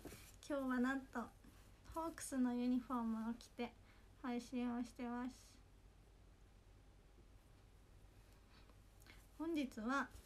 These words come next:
えー、ホークスさんタカガールデーということで、今日、明日もだったかな。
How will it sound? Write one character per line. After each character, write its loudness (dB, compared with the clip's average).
え 0
ー、 2
ホ 4
ー 0
ク -8
ス -2
さ 0
ん 4
タ -8
カ 0
ガ 6
ー 4
ル 2
デ 2
ー -2
と -2
い 0
う -2
こ 2
と -2
で、 -2
今 4
日、 2
明 -2
日 4
も 2
だ -2
っ -6
た -14
か -8
な。 -8